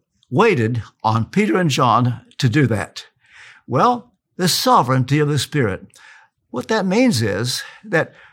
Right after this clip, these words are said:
the Holy Spirit is the, like Jesus in this way.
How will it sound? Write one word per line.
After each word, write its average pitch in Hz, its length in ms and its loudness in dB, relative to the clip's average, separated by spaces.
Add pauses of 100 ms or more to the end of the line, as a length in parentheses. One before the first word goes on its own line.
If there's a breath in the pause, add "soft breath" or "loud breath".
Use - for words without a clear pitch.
(140 soft breath)
the 151 100 -2
Holy 233 320 2
Spirit 214 540 0
is 185 340 0
the, 170 240 -6 (280)
like - 220 -2
Jesus 139 520 2
in 170 120 0
this 180 220 -2
way. 175 300 0